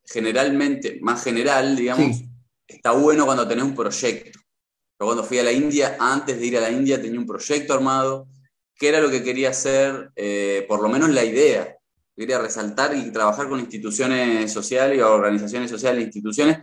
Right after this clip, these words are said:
Speaker 1: para, para ver cómo lo colectivo y lo comunitario influía en la subjetividad de las personas. Entonces yo fui, mandé miles de mails y llegué allá, tuve entrevistas, esto, lo otro, y a partir del, de la apertura, a partir de que me abrieron las puertas a esas organizaciones,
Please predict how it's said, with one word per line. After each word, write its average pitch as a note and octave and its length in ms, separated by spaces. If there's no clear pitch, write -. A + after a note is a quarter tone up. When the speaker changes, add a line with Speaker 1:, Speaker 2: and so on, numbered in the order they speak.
Speaker 1:
para, A#2 500
para B2+ 220
ver F3+ 480
cómo F3 280
lo D3 160
colectivo C#3+ 460
y D#3 40
lo C#3 100
comunitario C#3+ 840
influía B2+ 520
en C3+ 60
la A#2+ 60
subjetividad G#2+ 480
de G2 80
las G2 60
personas. D2 300
Entonces C#3 220
yo B2+ 100
fui, C#3+ 160
mandé B2+ 260
miles D#3 360
de C#3 100
mails D3+ 320
y B2 60
llegué B2+ 220
allá, C#3+ 260
tuve C#3+ 160
entrevistas, C#3 480
esto, C#3 160
lo C3+ 80
otro, D#3+ 180
y A#2 100
a G#2+ 80
partir D#3 460
del, G2+ 520
de F#2 140
la F#2 100
apertura, A2+ 600
a G#2+ 60
partir B2+ 260
de B2 100
que A2 80
me G#2 80
abrieron C3+ 260
las B2 140
puertas C3+ 220
a - 40
esas G#2+ 160
organizaciones, G#2+ 560